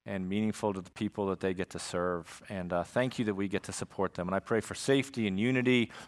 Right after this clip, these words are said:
and all the details over that trip. I pray for today, as we have equipping class afterwards and a time of hanging out for a lunch, and as we have this sermon, that just, Father, you will continue to be honored and glorified,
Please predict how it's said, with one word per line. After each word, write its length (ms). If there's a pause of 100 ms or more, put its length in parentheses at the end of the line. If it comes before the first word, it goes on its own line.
and 140
all 140
the 80
details 520
over 200
that 160
trip. 340
I 80
pray 260
for 240
today, 440 (720)
as 240
we 100
have 400 (400)
equipping 400
class 320
afterwards 640
and 80
a 40
time 280
of 100
hanging 280
out 180
for 180
a 40
lunch, 460
and 100
as 80
we 80
have 100
this 120
sermon, 460
that 160
just, 180
Father, 260
you 140
will 80
continue 400
to 20
be 100
honored 320
and 120
glorified, 600